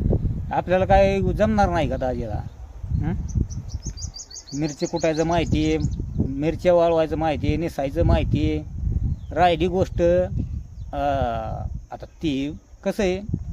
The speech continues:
मसाला भाजून देत होती, सगळं साराजम किती पाहिजे, काय करायचं, सगळं तिला माहिती होतं आणि ती मला भाजून देत होती, मी कुठून आणत होतो. पण आता दाजी बी रोज बघत होता.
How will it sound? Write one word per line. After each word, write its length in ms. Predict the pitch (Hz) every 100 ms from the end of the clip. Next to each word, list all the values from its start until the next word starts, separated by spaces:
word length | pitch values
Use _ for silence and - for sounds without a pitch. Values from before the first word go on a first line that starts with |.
| - 139
मसाला 360 | 151 - 147
भाजून 320 | 160 156 143
देत 140 | 151 165
होती, 320 | 135 139 151 - - - - - - -
सगळं 240 | 147 156 151
साराजम 440 | 165 151 147 147
किती 260 | 165 160 147
पाहिजे, 360 | 151 139 143
काय 220 | - 147
करायचं, 360 | 143 147 143 147
सगळं 280 | 151 147 143
तिला 160 | 147 143
माहिती 320 | 151 147 165
होतं 320 | 151 120 135 175 - - - - - - -
आणि 100 | 131 123
ती 80 | 151
मला 200 | 156 147
भाजून 360 | 170 156 170
देत 160 | 170 151
होती, 200 | 135 147
मी 160 | 151 151
कुठून 300 | 160 165 160
आणत 160 | 151 127
होतो. 200 | 123 160 - - - - - -
पण 80 | 165
आता 140 | 190
दाजी 280 | 196 233 233
बी 120 | 240
रोज 220 | 240 214
बघत 220 | 175 170 123
होता. 180 | -